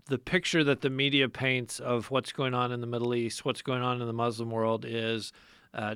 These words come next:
death and violence and destruction and bombings. They never mention the fact that God's doing some pretty amazing things in that part of the world.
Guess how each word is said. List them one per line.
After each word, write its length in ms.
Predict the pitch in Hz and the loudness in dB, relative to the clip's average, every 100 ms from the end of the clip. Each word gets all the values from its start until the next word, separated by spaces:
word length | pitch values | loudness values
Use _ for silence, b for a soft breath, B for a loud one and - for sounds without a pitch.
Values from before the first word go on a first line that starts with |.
| 107 | 2
death 380 | 143 151 160 - | 10 10 10 6
and 180 | 139 117 | -6 2
violence 600 | 135 139 143 139 120 131 | 6 8 8 4 0 -8
and 180 | 123 | -6
destruction 680 | 117 - 139 131 - 139 123 | -4 -2 2 2 0 -2 -2
and 200 | 117 110 | -4 0
bombings. 680 | 127 131 127 123 123 113 - b b b b b b | 4 4 2 -2 -4 -8 -12 b b b b b b
They 300 | 160 135 147 | -2 6 6
never 280 | 165 185 190 | 8 6 6
mention 420 | 170 170 143 160 | 6 4 2 0
the 100 | 139 | 0
fact 420 | 120 135 123 120 - | 0 2 2 0 -4
that 160 | 127 _ _ _ _ - | -8 _ _ _ _ -2
God's 420 | 131 165 143 - _ - | 4 4 4 -6 _ -6
doing 300 | 143 143 127 | -2 0 -2
some 200 | - 120 | -4 -6
pretty 280 | - 165 143 | -4 -2 -2
amazing 500 | 127 131 139 135 113 | -2 -2 -2 -4 -8
things 680 | - 170 151 110 117 - - 160 | -4 -2 -2 -4 -10 -12 -12 -8
in 180 | 135 | -4
that 220 | 131 127 - | -2 -2 0
part 200 | 139 127 | 0 2
of 60 | |
the 60 | 117 | 0
world. 460 | 117 127 113 113 | 0 2 0 -2